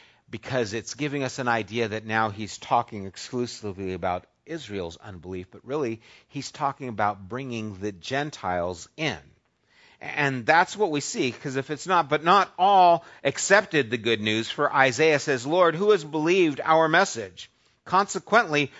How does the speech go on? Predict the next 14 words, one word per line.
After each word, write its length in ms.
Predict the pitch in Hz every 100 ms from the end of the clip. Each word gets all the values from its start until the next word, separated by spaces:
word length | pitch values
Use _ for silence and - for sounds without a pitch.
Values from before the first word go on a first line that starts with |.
| -
faith 360 | - 190 185 -
comes 340 | 208 190 180
from 220 | - 147
hearing 420 | 139 - 233 233
the 80 | 175
message, 580 | 135 110 113 135 127 127 - - -
and 200 | 156 156
the 40 |
message 540 | 143 196 226 214 175
is 160 | 175 156
heard 420 | - 180 143 135 - -
through 400 | - 175 190 196
the 120 | 165
word 460 | 139 107 123 131 135